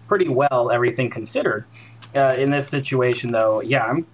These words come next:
kinda disappointed. The Intel QuickSync seems to be moving in the right direction, but this still seems to be a pretty early adoption, like, it's not fully hashed out.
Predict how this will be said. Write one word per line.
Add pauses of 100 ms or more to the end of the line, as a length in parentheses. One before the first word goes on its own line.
(120)
kinda
disappointed.
The
Intel
QuickSync
seems
to
be
moving
in
the
right
direction,
but
this
still
seems
to
be
a
pretty
early
adoption,
like,
it's
not
fully
hashed
out.